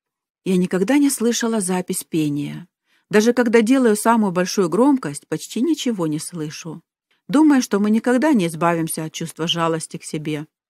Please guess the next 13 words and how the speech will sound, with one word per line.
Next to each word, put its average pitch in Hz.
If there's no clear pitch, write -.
А 160
может, 175
тебе 170
это 170
уже 165
удалось? 165
Весь 254
день 285
я 170
была 156
сама 165
не 165
своя 180